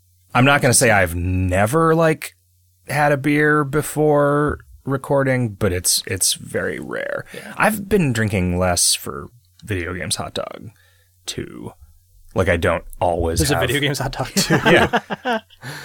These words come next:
Speaker 1: You know, I don't always have two or three drinks at dinner the way that I did for a long time.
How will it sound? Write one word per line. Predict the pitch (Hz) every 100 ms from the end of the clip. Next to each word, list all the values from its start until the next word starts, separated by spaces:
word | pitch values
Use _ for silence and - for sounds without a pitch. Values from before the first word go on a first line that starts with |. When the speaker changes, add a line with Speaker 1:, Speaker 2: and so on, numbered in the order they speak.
| - - - - -
Speaker 1:
You |
know, | 87
I | 92
don't | 95
always | 85 87
have | 85
two | -
or | 95
three | 95
drinks | 82 80 -
at |
dinner | 87 82
the | 80
way | 80
that | 80 85
I | 80 - _ _ _
did | - -
for | - - -
a | -
long | - -
time. | - -